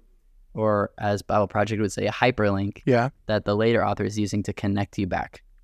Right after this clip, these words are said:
Speaker 1: to the, the older story or the older text.
Speaker 2: Okay.
Speaker 1: And we have one of those a, in a really important verse, um, Song of Songs seven eleven.
Speaker 2: Okay.
Speaker 1: With the word teshukah.
Speaker 2: Teshukah.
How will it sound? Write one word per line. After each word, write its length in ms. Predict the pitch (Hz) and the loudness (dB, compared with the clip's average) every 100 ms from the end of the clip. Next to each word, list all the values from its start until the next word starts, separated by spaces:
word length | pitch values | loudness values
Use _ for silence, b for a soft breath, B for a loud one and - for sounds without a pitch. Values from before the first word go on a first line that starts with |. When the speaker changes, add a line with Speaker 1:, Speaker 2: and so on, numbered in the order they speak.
| _ - - | _ -20 -8
Speaker 1:
to 120 | 107 | -4
the, 400 | 101 101 101 123 - | 0 0 -2 -4 -2
the 80 | 95 | 0
older 240 | 104 101 | 0 0
story 420 | 110 - 98 101 | -4 -2 -2 -2
or 120 | - 110 | -4 -6
the 100 | - | -6
older 280 | - - - | -8 -10 -10
text. 460 | - - - - - _ _ _ - | -10 -12 -14 -20 -20 _ _ _ -6
Speaker 2:
Okay. 280 | - 120 135 _ | -2 -2 -4 _
Speaker 1:
And 120 | 113 | -2
we 100 | 117 | 2
have 200 | 120 127 | 4 4
one 160 | 120 117 | 4 2
of 80 | 104 | 4
those 460 | 113 120 104 104 - | 4 4 2 -2 -6
a, 220 | 110 110 | -4 -4
in 120 | 113 107 | -2 -4
a 60 | |
really 480 | 101 110 135 131 110 | -2 2 4 4 2
important 720 | 101 - - 127 120 120 - | 0 -6 -2 0 0 -2 -6
verse, 500 | 101 101 101 - - - _ _ _ _ _ _ _ - | -2 -2 -2 -8 -14 -18 _ _ _ _ _ _ _ -6
um, 480 | 104 92 95 95 120 _ - | -4 -2 -4 -6 -8 _ -8
Song 220 | - 110 | -2 0
of 40 | 101 | 0
Songs 320 | 101 107 - | 0 -2 -2
seven 340 | 104 101 104 - | 0 0 0 -2
eleven. 460 | 95 101 95 123 131 _ _ _ - - _ 131 | -2 -2 -2 -4 -8 _ _ _ -20 -20 _ -4
Speaker 2:
Okay. 320 | - 117 - _ - | 0 0 -2 _ -4
Speaker 1:
With 200 | 107 - | -4 0
the 120 | 107 | 0
word 460 | 107 104 101 107 - - _ - | 2 2 0 -6 -16 -20 _ -8
teshukah. 760 | - 104 - 101 - 98 107 - | -4 -2 -2 -4 -2 -2 -4 -8
Speaker 2:
Teshukah. 340 | - - - | -8 -8 -10